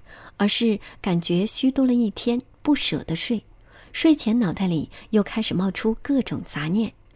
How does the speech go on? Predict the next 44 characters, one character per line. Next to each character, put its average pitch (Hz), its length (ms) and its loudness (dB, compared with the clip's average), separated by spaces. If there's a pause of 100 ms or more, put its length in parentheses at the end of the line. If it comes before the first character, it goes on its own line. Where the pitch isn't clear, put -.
(320)
这 311 180 6
个 262 100 2
没 196 180 2
做， 233 340 -2 (200)
那 247 180 2
个 185 100 0
没 170 160 2
买， 226 260 -4 (500)
然 185 120 2
后 208 340 0 (280)
拿 180 120 0
出 - 140 -2
手 - 200 -4
机 - 180 -4
来 180 240 -2 (180)
继 262 160 2
续 220 160 0
完 156 200 0
成。 - 260 -8 (880)
如 285 160 10
何 254 220 4
在 254 220 0
临 190 220 2
睡 269 260 2
前 180 400 -2 (200)
做 240 160 2
到 - 180 -4
安 226 140 0
心 254 240 2
呢？ 262 160 2 (1200)
我 220 140 6
的 262 100 6
解 208 140 2
决 196 100 0
方 254 220 2
法： 175 300 -4 (1120)
一， 262 260 8 (140)
一 294 180 10
天 294 180 4
吃 285 200 2
三 302 260 4
只 294 160 0
青 226 280 0
蛙， 220 200 -2